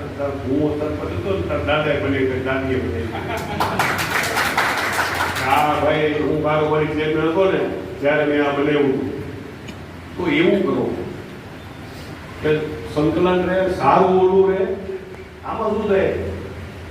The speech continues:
કોઈ પણ જગ્યાએ વિખવાદ થોડો, તમારી એનર્જી એમાં વહી જાય.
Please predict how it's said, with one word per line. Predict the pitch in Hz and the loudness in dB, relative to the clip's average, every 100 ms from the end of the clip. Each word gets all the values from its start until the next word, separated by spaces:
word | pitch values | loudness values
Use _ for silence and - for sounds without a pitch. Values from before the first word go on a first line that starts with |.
| - | -4
કોઈ | 156 185 | 0 2
પણ | - 196 | 4 6
જગ્યાએ | 196 202 - | 6 4 4
વિખવાદ | - - 202 - | 2 2 0 0
થોડો, | 233 233 185 | 0 0 0
તમારી | 208 202 170 | 2 2 4
એનર્જી | 180 202 202 196 | 6 6 8 8
એમાં | 196 175 | 8 4
વહી | 131 | 0
જાય. | 120 - | -2 -4